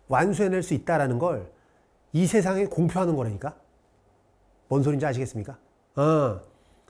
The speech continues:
대단한 의지가 있다는 걸 여러분들 스스로, 아, 증명해내는 과정이라고 생각해요. 저는. 그래서 이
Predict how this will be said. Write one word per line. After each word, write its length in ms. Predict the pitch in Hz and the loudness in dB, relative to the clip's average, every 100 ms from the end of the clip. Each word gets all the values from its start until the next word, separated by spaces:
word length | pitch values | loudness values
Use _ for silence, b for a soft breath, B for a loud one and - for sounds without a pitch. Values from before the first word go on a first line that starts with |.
| _ | _
대단한 400 | - 160 233 277 | 0 6 6 6
의지가 1700 | 226 143 123 110 - _ _ _ _ _ _ _ _ _ _ _ 190 | 4 2 0 -4 -8 _ _ _ _ _ _ _ _ _ _ _ 0
있다는 340 | 156 - 151 151 | 0 2 0 0
걸 360 | 190 113 87 - | -2 -4 -8 -6
여러분들 340 | 135 143 139 | -2 -2 -2
스스로, 520 | 127 214 185 180 95 - _ _ _ _ _ _ _ _ - - - | -2 -4 -2 -4 -6 -14 _ _ _ _ _ _ _ _ -20 -20 -8
아, 400 | 113 113 110 - | -4 -2 -2 -4
증명해내는 800 | - 180 190 214 202 165 165 156 | -4 -2 2 4 4 2 0 -2
과정이라고 380 | 131 113 107 107 | -2 -4 -6 -6
생각해요. 420 | 123 113 104 117 - _ _ _ _ _ - | -8 -8 -10 -16 -20 _ _ _ _ _ -12
저는. 260 | 113 87 - _ _ b b b b | -10 -10 -12 _ _ b b b b
그래서 680 | - 202 165 175 165 95 78 b b b b - | 2 4 4 2 2 0 -6 b b b b 2
이 400 | 190 208 196 | 4 6 4